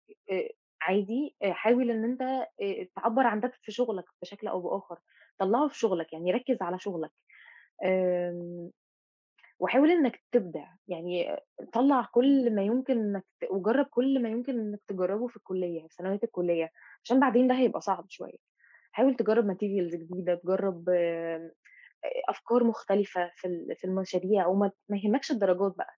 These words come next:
ما تبقاش اللي هو الدرجة لأ أنا طَب لأ لازم أجيب درجة حلوة لأ مش، ماشي أوكي، يعني الدرجة هتيجي لوحدها، بس لو أنت عملت حاجة already أ، حاجة يعني exceptional يعني حاجة ما اتعملتش قبل كده وحاجة مميزة أوي وتعبت عليها فعلًا،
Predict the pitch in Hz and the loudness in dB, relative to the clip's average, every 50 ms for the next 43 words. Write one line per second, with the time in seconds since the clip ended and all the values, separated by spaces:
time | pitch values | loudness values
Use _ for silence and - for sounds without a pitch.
0 | _ - 180 - 185 185 - 202 214 - 247 226 196 185 202 214 214 208 196 185 | _ -16 -14 -14 -14 -10 -8 -10 -4 -4 -4 -4 -2 0 2 2 2 0 0 -2
1 | 190 208 220 220 196 208 202 202 196 190 190 185 180 - - - - - - - | 0 0 0 0 0 0 0 2 2 2 2 0 -4 -8 -16 -20 -20 -14 -4 0
2 | 214 - 220 220 208 196 196 196 190 190 - 202 190 180 202 208 220 214 - 196 | 0 2 2 2 2 2 2 0 0 -2 -4 -6 -4 -4 0 2 2 2 2 2
3 | 214 220 220 226 214 202 190 190 202 196 208 208 214 214 208 - 220 220 220 214 | 0 0 0 -2 -4 -6 -8 -10 -6 -4 -4 -4 -2 -4 -6 -4 -2 0 2 2
4 | 214 202 214 220 - - 233 320 392 381 - - - - - 240 208 165 160 170 | 2 0 -2 -6 -4 -2 0 0 0 0 -4 -6 -4 0 0 0 0 0 -2 -4
5 | 185 180 175 214 277 277 269 254 214 - - - - 247 311 285 - - - - | -4 -2 2 2 2 4 4 2 2 0 -6 -8 0 2 2 2 2 -2 -4 -4
6 | - 208 190 175 151 151 165 - - _ _ - - _ - - - - _ _ | -4 -4 -4 -6 -10 -12 -14 -16 -16 _ _ -20 -20 _ -20 -20 -20 -20 _ _
7 | - 185 196 254 285 285 247 208 247 302 - - - 262 262 233 202 196 240 233 | 2 4 4 6 6 4 4 4 4 2 2 0 2 4 4 4 4 2 0 0
8 | 220 233 233 220 196 - _ _ _ _ 185 180 - - - - 196 220 226 247 | 0 0 -2 -2 -4 -8 _ _ _ _ -6 -6 -6 -8 -6 -4 0 2 4 4
9 | 233 202 180 175 175 185 180 185 175 - - - - 262 262 - - 196 190 180 | 4 4 2 0 0 -2 -4 -6 -6 -8 -4 0 0 0 0 0 -4 -4 -4 -2
10 | 165 160 151 - - - - 214 214 233 214 196 - 151 160 170 180 202 240 - | -4 -4 -6 -8 -12 -8 -4 -2 0 0 0 -2 -4 -4 -4 -2 -2 -2 -2 -4
11 | 262 220 196 180 190 - 208 214 - - 233 240 247 226 196 185 180 180 208 240 | -6 -6 -6 -6 -6 -4 -4 -4 -2 -2 0 0 2 2 0 0 0 0 0 0
12 | 220 - - 226 214 214 196 - 185 220 - - 247 220 202 240 247 233 - 214 | 0 -2 -2 -4 -4 -4 -8 -8 -10 -8 -6 -6 -4 0 2 2 0 0 -2 -2
13 | 220 226 254 | -2 -4 -6